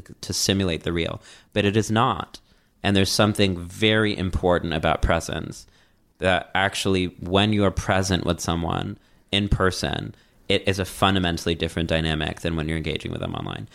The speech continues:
And of course, the internet has made information more accessible, has allowed people from, uh, various backgrounds to be able to participate. I am not underestimating that, but I am still making an argument for presence. And, and I, I think it, it,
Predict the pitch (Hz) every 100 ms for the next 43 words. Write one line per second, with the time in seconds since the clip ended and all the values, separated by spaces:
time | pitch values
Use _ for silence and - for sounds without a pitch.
0 | - - 95 98 - - 120 117 107 98
1 | 90 82 101 92 87 87 82 - _ -
2 | 90 92 85 - 82 76 80 - 110 98
3 | 101 95 90 80 - _ _ _ 82 90
4 | 87 - 92 92 - 87 65 57 53 90
5 | 85 - 85 - 87 - 78 76 - 110
6 | 101 - 90 80 82 90 104 90 90 82
7 | - - 50 50 - - - 104 95 95
8 | - - 107 110 90 - 95 - 87 90
9 | 85 - 95 110 110 85 82 73 - 87
10 | 71 82 107 98 - - 92 -